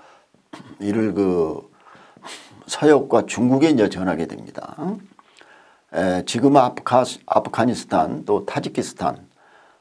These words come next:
뭐 우즈베키스탄, 신장 이구르 그 자치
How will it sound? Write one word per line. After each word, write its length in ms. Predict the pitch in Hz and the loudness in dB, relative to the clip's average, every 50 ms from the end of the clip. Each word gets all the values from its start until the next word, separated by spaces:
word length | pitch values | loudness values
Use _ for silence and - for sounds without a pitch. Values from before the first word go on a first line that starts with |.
| _ | _
뭐 440 | _ - 85 95 95 87 85 78 78 | _ -4 0 2 2 4 2 0 0
우즈베키스탄, 1000 | 92 117 123 123 120 113 - 101 - - - 92 90 71 98 120 147 190 214 - - _ _ _ | -2 0 2 4 4 2 2 -2 -8 -10 -10 -8 -8 -8 -6 -8 -8 -8 -10 -12 -18 _ _ _
신장 560 | - - - 151 147 143 131 135 131 120 107 | -12 -8 -6 -4 -4 2 4 4 4 4 2
이구르 540 | 98 107 117 101 110 101 95 82 76 - - - | 0 -2 -2 -2 -2 -2 0 -2 -2 -6 -10 -14
그 160 | - - 80 71 | -10 -10 -10 -10
자치 760 | - - 98 - - - - 87 71 - - 117 160 - | -8 -12 -12 -10 -6 -6 -4 -4 -4 -4 -4 -4 -4 -4